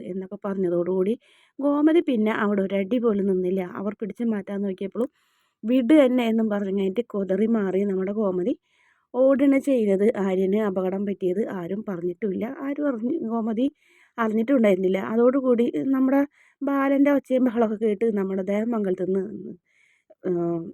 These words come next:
ആ, നമ്മുടെ മീനാക്ഷി വരുന്നുണ്ട്. പറയും, "നീ ഞാൻ വിളിച്ചാൽ വരില്ലേ, നീ എൻ്റെ ബാലേട്ടനാണ് വിളിക്കുന്നതെന്ന്" പറഞ്ഞപ്പോൾ പിന്നെ ഗോമതി അങ്ങനെ എല്ലാം മറക്കണ്. ഇറക്കി വിട്ടതും വിഷമായിട്ടിരുന്നതും ഇഷ്-, ദേഷ്യപ്പെട്ടതും എല്ലാം മറന്ന്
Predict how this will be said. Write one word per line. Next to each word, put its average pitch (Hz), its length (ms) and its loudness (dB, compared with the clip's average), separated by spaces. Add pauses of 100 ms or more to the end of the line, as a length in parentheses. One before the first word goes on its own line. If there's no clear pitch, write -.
(320)
ആ, 208 60 -4 (360)
നമ്മുടെ 202 240 0
മീനാക്ഷി 196 560 2
വരുന്നുണ്ട്. 185 440 2 (480)
പറയും, 226 400 2
"നീ 220 240 4
ഞാൻ 214 240 2
വിളിച്ചാൽ 240 360 2
വരില്ലേ, 208 360 2
നീ 208 240 0
എൻ്റെ 202 300 -2
ബാലേട്ടനാണ് 214 720 -4
വിളിക്കുന്നതെന്ന്" 202 500 -2
പറഞ്ഞപ്പോൾ 202 460 -4
പിന്നെ 220 340 0 (840)
ഗോമതി 302 420 4
അങ്ങനെ 220 260 0
എല്ലാം 196 400 0
മറക്കണ്. 185 440 -4
ഇറക്കി 170 300 -6
വിട്ടതും 180 440 -2 (460)
വിഷമായിട്ടിരുന്നതും 185 1000 -2
ഇഷ്-, 185 140 -8 (120)
ദേഷ്യപ്പെട്ടതും 185 760 -4
എല്ലാം 254 400 -2
മറന്ന് 202 300 -2